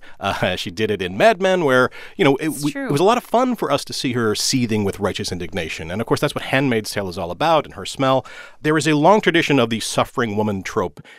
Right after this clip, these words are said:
Speaker 1: in Hollywood. It tends to get slotted into two genres, melodrama and horror thriller. So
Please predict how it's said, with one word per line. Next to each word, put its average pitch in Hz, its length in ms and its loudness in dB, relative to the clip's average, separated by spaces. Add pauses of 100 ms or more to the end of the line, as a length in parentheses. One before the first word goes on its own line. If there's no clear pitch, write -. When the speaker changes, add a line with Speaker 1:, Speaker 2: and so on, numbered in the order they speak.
(120)
Speaker 1:
in 87 120 -8
Hollywood. 98 720 0 (200)
It 104 120 -8
tends 135 180 0
to - 80 -2
get 110 100 -6
slotted 113 360 0
into 104 160 -6
two 95 240 -8
genres, 87 420 0
melodrama 95 720 0 (420)
and 110 280 0
horror 92 560 -4
thriller. - 440 -14
So 110 280 4